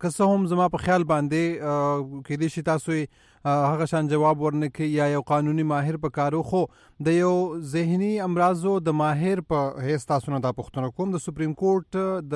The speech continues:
آه، چې کوم قاضي دی یا چیف جسټس دی، دغه دا خبره چې دا بیماري ذهني ناروغي نه ده، دغه خبرې ته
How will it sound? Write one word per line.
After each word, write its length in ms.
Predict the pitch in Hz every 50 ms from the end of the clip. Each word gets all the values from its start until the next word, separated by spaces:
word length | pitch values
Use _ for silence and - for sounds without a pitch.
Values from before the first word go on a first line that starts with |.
| 147
آه، 560 | 147 143 - _ _ _ _ - 135 139 139 131 -
چې 80 | - 131 -
کوم 180 | 160 147 143 147 - - 135 - -
قاضي 280 | 135 135 127 131 170 156 156
دی 80 | 165 165 160
یا 120 | 151 143 135
چیف 280 | - - 135 123 120 131 160
جسټس 340 | 156 - - 156 131 -
دی، 140 | - 151 139 147
دغه 200 | 160 165 185 175
دا 80 | 190 175 -
خبره 260 | 175 165 190 185 170 - - _ _ _ _ -
چې 160 | - 165 170
دا 80 | 196 190 180
بیماري 400 | 185 175 170 165 160 165 180 185 190 196 190 165 _ - 156 127 127
ذهني 340 | 156 156 151 151 170 190 185 175
ناروغي 420 | 170 160 156 156 151 143 147 175 175 185
نه 20 | 165 143
ده، 80 | 123 117 _ _ _ _ _ _ _ _ - 143 135 185
دغه 320 | 202 190 208 208 202 190 - -
خبرې 240 | 185 170 208 214 208
ته 80 | 190